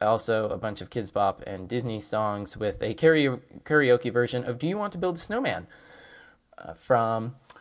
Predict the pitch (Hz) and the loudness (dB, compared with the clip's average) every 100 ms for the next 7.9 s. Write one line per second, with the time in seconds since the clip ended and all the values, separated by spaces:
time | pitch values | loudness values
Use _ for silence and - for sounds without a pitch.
0 | - - - 117 110 110 110 107 110 127 | -20 -20 -10 -6 -4 -6 -6 -10 -12 -16
1 | _ _ _ _ - 160 165 120 98 104 | _ _ _ _ -2 2 2 2 -4 -6
2 | - - - 160 160 - 175 143 113 107 | -6 -8 -2 -2 -2 0 2 2 0 -4
3 | 92 95 113 117 - 127 110 110 - - | -8 -8 -10 -14 -6 -2 0 0 -2 -6
4 | - - - - - - - - - - | -10 -12 -16 -20 -20 -20 -18 -16 -10 -6
5 | 143 165 170 180 170 170 160 165 175 208 | 0 2 0 -2 2 4 4 4 2 -4
6 | 226 101 120 120 120 123 120 117 - - | -4 -4 -2 -4 0 2 2 0 -10 -20
7 | - _ 135 143 147 147 139 131 87 | -20 _ -6 -4 -2 -2 -2 -4 -6